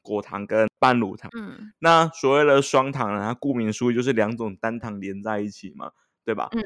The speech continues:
Speaker 1: 那这边有个很有趣的点是，双糖它必须要是葡萄糖为基本的单位。
Speaker 2: 嗯。
Speaker 1: 举例来讲好了，就是我们目前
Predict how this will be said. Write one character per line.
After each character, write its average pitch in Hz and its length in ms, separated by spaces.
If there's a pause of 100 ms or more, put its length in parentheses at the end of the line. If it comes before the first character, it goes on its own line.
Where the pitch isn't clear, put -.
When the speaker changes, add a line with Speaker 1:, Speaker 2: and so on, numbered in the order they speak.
(100)
Speaker 1:
那 180 80
这 208 80
边 220 120
有 196 80
个 156 80
很 147 100
有 131 140
趣 127 140
的 135 100
点 113 200
是， 143 240 (180)
双 160 380
糖 101 380
它 120 260 (180)
必 143 280
须 127 360
要 123 220
是 123 280
葡 107 220
萄 104 180
糖 104 240
为 98 240
基 113 280
本 95 280
的 85 200 (120)
单 104 260
位。 117 200
Speaker 2:
嗯。 202 500 (120)
Speaker 1:
举 135 100
例 139 60
来 147 140
讲 117 140
好 98 80
了， 101 40
就 110 60
是 143 80
我 135 120
们 113 120
目 143 140
前 113 260